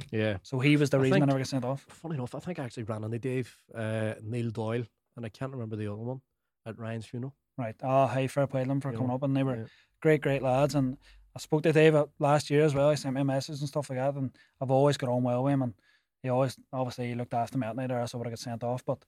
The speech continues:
Speaker 1: Yeah.
Speaker 2: um, top man.
Speaker 1: Who didn't get along with?
Speaker 2: Who didn't?
Speaker 1: Yeah, who didn't you get along with? Referee.
Speaker 2: Referee
Speaker 1: Yeah.
Speaker 2: wise? Buttermer.
Speaker 1: Oh, but who didn't get on with, or who did get on
Speaker 2: Buttermer.
Speaker 1: with that
Speaker 2: Not,
Speaker 1: wanker?
Speaker 2: not, see, to be fair, I,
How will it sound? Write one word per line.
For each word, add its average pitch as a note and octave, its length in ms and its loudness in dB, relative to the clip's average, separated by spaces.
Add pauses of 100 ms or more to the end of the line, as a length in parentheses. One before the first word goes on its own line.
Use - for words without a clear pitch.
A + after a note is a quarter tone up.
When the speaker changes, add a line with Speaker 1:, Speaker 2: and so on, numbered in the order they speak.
Speaker 1:
Yeah. A2+ 240 0 (180)
Speaker 2:
um, A2+ 480 -8 (580)
top B2 160 -4
man. A#2 200 -6 (720)
Speaker 1:
Who B2 160 -4
didn't A2 260 -4
get A2 120 -2
along A2 240 -4
with? A2+ 140 -10 (1000)
Speaker 2:
Who B2+ 180 -2
didn't? B2+ 360 -6 (220)
Speaker 1:
Yeah, G#2 160 -6 (120)
who B2 120 -2 (140)
didn't A2 340 -4 (120)
you A2 120 -6
get G2+ 160 -2
along G2+ 260 -4
with? G2+ 180 -10 (320)
Referee. G#2+ 340 -2
Speaker 2:
Referee C#3 340 0
Speaker 1:
Yeah. D#3 40 2
Speaker 2:
wise? F#3+ 440 4 (1000)
Buttermer. D#3 280 -2 (1120)
Speaker 1:
Oh, G2+ 60 -14
but G2+ 120 -10
who B2 80 -4
didn't G2+ 200 -8
get G#2+ 100 -6
on A2 120 -6
with, G#2 120 -8
or G#2+ 120 -2
who A#2 120 0
did F#3 140 -8
get D#3 120 -2
on E3 60 0
Speaker 2:
Buttermer. - 80 2
Speaker 1:
with - 100 -2
that - 60 -6
Speaker 2:
Not, F#3 180 -2
Speaker 1:
wanker? - 40 -6
Speaker 2:
not, G#3+ 260 -4
see, A#3 120 2
to A3 60 6
be F3 80 6
fair, E3 300 8
I, F3 140 10